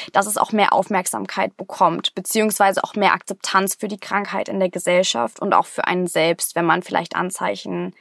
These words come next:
entdeckt bei sich oder auch bei anderen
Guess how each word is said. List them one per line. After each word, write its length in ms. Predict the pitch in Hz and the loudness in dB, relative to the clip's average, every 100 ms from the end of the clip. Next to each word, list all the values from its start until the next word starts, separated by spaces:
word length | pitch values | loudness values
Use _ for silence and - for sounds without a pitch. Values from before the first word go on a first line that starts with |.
| _ _ _ _ _ _ | _ _ _ _ _ _
entdeckt 420 | 202 196 185 185 | -2 2 0 2
bei 160 | 185 185 | 2 2
sich 240 | 185 190 | 2 -4
oder 180 | - - | -2 -2
auch 80 | - | -2
bei 200 | - 170 | 0 2
anderen 500 | - 202 233 254 | 2 0 2 2